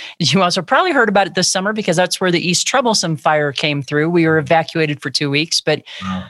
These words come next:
Speaker 1: our home was safe. So that's, that's, that's a blessing.
Speaker 2: Wow.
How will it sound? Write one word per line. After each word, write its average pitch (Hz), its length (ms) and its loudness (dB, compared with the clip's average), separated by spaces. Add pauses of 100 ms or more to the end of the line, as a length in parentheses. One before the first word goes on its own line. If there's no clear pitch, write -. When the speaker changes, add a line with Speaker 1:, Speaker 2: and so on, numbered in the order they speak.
(240)
Speaker 1:
our 180 160 2
home 190 260 2
was 175 140 0
safe. 180 320 -2
So 175 140 -2
that's, 165 480 0
that's, 165 300 0
that's 170 160 -2
a 165 40 0
blessing. 160 680 0 (360)
Speaker 2:
Wow. 180 220 -8